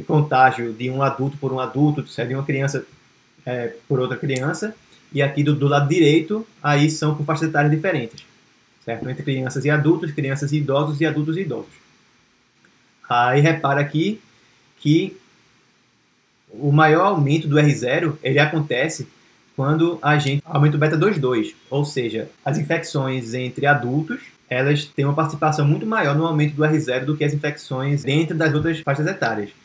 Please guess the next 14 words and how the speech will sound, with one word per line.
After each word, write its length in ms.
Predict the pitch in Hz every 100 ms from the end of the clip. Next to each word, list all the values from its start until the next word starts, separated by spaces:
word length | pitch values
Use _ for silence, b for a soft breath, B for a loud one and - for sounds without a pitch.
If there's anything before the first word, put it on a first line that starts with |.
| b b -
Então, 420 | 123 135 139 160 139
isso 220 | 143 170
indica 320 | 151 151 147
a 20 |
gente 240 | 143 147 -
que 80 |
a 40 | 135
gente 180 | 147 156
deve 400 | 131 131 147 147
priorizar 580 | 151 165 170 151 127
isolamento 420 | 139 156 151 143 143
social 340 | 156 156 139
de 80 | 156
adultos, 340 | 175 117 -